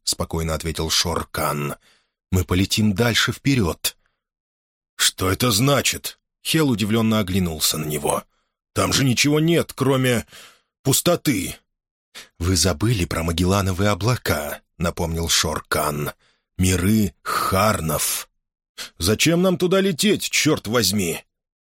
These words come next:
"Я так и думал, что это вас шокирует", — рассмеялся Шор Кан. "Но не забывайте, что вы дали мне слово. Дело вот в чём. Харны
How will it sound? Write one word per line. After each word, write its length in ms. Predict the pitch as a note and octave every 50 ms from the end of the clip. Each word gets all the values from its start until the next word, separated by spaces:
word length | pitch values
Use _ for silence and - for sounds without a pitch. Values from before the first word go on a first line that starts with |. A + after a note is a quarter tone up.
| _ _ -
"Я 220 | F2 E2 F2+ E2+
так 220 | - - - - -
и 40 | F2+
думал, 360 | - - C#3+ G#2+ E2 D#2+ D#2+
что 240 | - - - F2 E2+
это 140 | D#2+ F2
вас 180 | D#2+ F2 F2 -
шокирует", — 880 | - - A2+ A2 - - - E2 D2+ D2 D2+ D#2 D2+ - - - - - _ _
рассмеялся 680 | E2 - - - - F#2 F2 D#2+ D2 D#2+ - - F2 E2+
Шор 320 | - - F#2 F2 - -
Кан. 440 | - - D#2+ D#2 D2+ D2+ D2+ D2 - - _ _ _ _ _ _ _ _ _ -
"Но 140 | F#2 F#2+
не 120 | G2 G2 G2
забывайте, 640 | F#2+ A2+ G#2+ G2 B2 A#2 B2 C3+ G2 D2+ - -
что 180 | - - - F2+
вы 120 | E2+ F#2+
дали 260 | E2+ D#2 G#2+ G2+ F#2+
мне 180 | F#2 F#2 G2 G2+
слово. 600 | - - - A#2 A2+ F#2 D#2+ D2 D#2 D2 C#2+ - _ _ _ _ _ _ _ _ _ -
Дело 320 | D#2 - A2 A2+ C#3 C#3
вот 240 | A#2+ D3 D#3 - -
в 80 | -
чём. 420 | - - - E2+ D#2+ D#2 D#2 D2+ - - _ _ _ _ _ -
Харны 800 | - - - - G2+ G2+ A#2 A2+ F2 D2+ D2+ D#2 D2+ C#2+ -